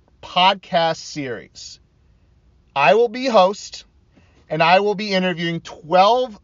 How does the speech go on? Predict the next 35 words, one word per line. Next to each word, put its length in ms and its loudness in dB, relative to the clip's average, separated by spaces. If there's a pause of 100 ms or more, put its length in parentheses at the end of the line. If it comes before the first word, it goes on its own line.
of 200 0
our 160 -2
closest 640 -4
friends, 640 -2 (380)
people 460 -2
that 240 -2
you've 160 -10
heard 480 -2
for 180 -10
years 460 -4
on 200 -2
this 140 -6
site, 460 0 (800)
people 500 -2
that 320 0
are 200 0
friends 380 0
of 140 -6
the 100 -8
site, 460 0 (1000)
and 280 0
we 180 -2
are 120 0
going 340 -2
to 140 -8
have 320 -2
long-form, 1160 0
in-depth 600 0
discussions, 680 -4
usually 380 -8
on 180 -2
a 60 -8
topic 600 -2
or 120 -4
two 560 -6